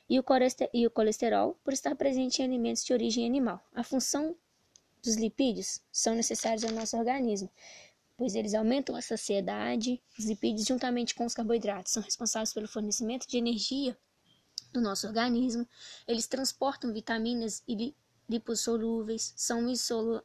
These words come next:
isolante térmico corporal, dentre várias outras funções importantes para o nosso organismo. Em relação à contribuição dos macronutrientes no geral para o valor energético de alimentos,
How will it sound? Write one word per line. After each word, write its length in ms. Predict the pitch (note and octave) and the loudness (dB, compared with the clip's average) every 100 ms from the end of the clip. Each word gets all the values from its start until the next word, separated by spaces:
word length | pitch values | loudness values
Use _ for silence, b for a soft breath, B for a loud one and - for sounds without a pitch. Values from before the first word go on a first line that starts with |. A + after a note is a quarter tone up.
| - | -6
isolante 560 | A3+ G#3 G#3 G#3 G#3 | -4 0 0 0 -4
térmico 420 | - A3+ A#3 A3 - | -2 -2 -2 -4 -8
corporal, 460 | - G#3+ A#3+ A#3 B3+ | -12 -6 -4 -2 -2
dentre 280 | B3 C4 C4+ | -4 -4 -4
várias 300 | C#4+ D4+ C#4+ | -4 -4 -6
outras 240 | C#4 C4+ | -4 -4
funções 460 | - - A#3 A#3 - B B B B | -4 -6 -6 -8 -12 B B B B
importantes 480 | A3+ A#3+ - A3 - | -6 -6 -6 -6 -4
para 160 | A#3 | -4
o 40 | G#3+ | -4
nosso 200 | A3 B3+ | -4 -4
organismo. 460 | A#3+ B3+ F#3 - _ _ _ B B - | -2 -4 -4 -10 _ _ _ B B 0
Em 60 | C4 | 2
relação 340 | D#4 D#4 E4+ | 2 2 -2
à 20 | |
contribuição 720 | D#4 C#4 C#4 A3+ A#3+ B3 G#3+ G3 _ _ | -2 -4 -2 -2 -2 -2 -4 -8 _ _
dos 340 | - C#4 D4 - | 4 4 4 -2
macronutrientes 960 | G#3+ A#3 C4 C4+ A#3 A3+ A#3 G#3 G#3 | -2 0 0 0 -2 0 -2 -2 -2
no 120 | A3+ G#3 | -2 0
geral 320 | A3 F#3+ F3+ | 0 -2 -4
para 180 | G#3 G#3 | -4 -2
o 20 | |
valor 220 | G#3+ G#3+ | -2 -2
energético 580 | A#3 A#3+ G#3+ G3+ - - _ B B B B | -2 -2 -4 -6 -12 -20 _ B B B B
de 140 | A3+ | 2
alimentos, 720 | A3 G#3+ G#3+ A3+ G#3 - - | 2 2 0 -2 0 0 -2